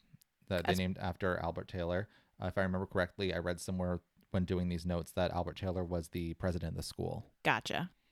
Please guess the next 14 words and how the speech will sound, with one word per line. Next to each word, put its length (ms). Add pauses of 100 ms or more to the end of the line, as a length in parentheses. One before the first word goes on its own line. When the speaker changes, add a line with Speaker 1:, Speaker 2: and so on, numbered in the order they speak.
(680)
Speaker 1:
Uh, 260
so 120
they 80
had 120
a 60
gym 340
there. 240
Now 280
it's 120
just 260
used 240
to 60
house, 600
um, 500